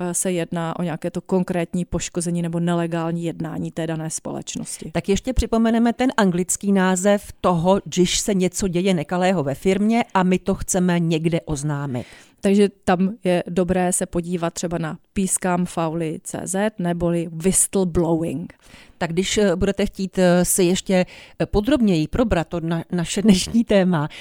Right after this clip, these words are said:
Speaker 2: tak opravdu se dočtete zajímavosti na stránkách pískám fauly tečka cé zet. Hostem dopoledního Expressu Českého rozhlasu Sever je dneska Michaela Švejdová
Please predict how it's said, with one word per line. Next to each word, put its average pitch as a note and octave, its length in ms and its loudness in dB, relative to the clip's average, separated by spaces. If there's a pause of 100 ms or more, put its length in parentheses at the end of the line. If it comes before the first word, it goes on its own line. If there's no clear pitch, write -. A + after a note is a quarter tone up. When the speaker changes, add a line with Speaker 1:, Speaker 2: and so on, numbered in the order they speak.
(140)
Speaker 2:
tak G3 180 -4
opravdu G3+ 360 0
se G3 460 0
dočtete F#3 440 2
zajímavosti F3 680 2
na D3+ 100 -2
stránkách D#3+ 580 -2 (260)
pískám D3+ 480 -4
fauly G3+ 360 2
tečka D3+ 340 -4
cé D3 240 -2
zet. C3+ 260 -6 (360)
Hostem C4 340 -2
dopoledního A#3 500 0
Expressu G#3 500 -4
Českého A#3+ 520 -6
rozhlasu G#3 420 -6
Sever F#3 340 -4
je F3 120 -6
dneska F3 380 -8
Michaela E3+ 520 -6
Švejdová E3+ 800 -6